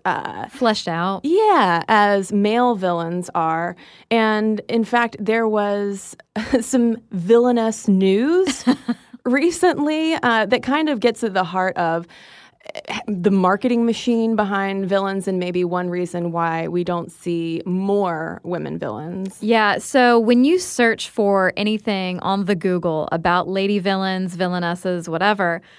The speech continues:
Speaker 2: one of the only things that comes up on page one is the fact that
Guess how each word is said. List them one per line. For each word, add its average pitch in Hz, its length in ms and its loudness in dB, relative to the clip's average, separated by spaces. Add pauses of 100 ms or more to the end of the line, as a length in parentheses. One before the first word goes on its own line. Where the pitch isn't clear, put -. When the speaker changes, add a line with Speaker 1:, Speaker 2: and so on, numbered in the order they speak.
(840)
Speaker 2:
one 262 320 2
of 403 180 0
the 285 240 4 (100)
only 240 560 6
things 165 580 -4
that - 200 -4
comes 190 360 -2
up 175 280 2
on 180 180 -4
page 180 380 -6
one 160 580 -6
is 175 380 -4
the 190 120 -4
fact 202 600 -2
that 180 460 0